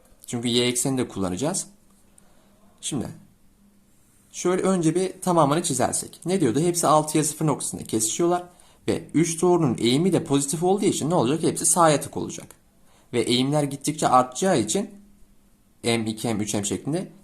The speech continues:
gitgide dikleşecekler. Şimdi birinci eğim, eğer eğimi M ise, ikincinin eğimi iki M ise bu nasıl olacak? Böyle daha dik bir doğru olacak. Üçüncü de şöyle bir, şöyle bir şey olacak. Bunun eğimi de üç M.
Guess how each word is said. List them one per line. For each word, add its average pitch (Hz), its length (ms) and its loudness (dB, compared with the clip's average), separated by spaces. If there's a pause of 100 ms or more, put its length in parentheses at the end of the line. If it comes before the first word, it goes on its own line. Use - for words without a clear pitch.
(140)
gitgide 170 680 -2
dikleşecekler. 160 840 -2 (180)
Şimdi 113 220 -2
birinci 165 320 2
eğim, 175 280 2 (960)
eğer 127 280 2
eğimi 113 360 2
M 143 180 0
ise, 196 340 -2 (360)
ikincinin 156 420 0
eğimi 151 360 2
iki 160 300 -6
M 151 120 2
ise 160 200 -2
bu 170 80 0
nasıl 160 200 0
olacak? 190 300 -2
Böyle 175 180 0
daha 170 220 4
dik 117 160 -6
bir 107 80 -4
doğru 95 220 -2
olacak. 107 440 -6 (420)
Üçüncü 131 400 -4
de 190 220 -2 (680)
şöyle 139 380 0
bir, - 280 -14
şöyle 117 300 -2
bir 117 80 -4
şey 160 140 0
olacak. 110 360 -2 (480)
Bunun 123 220 -4
eğimi 110 320 -2
de 170 100 0
üç 127 180 -4
M. - 80 -10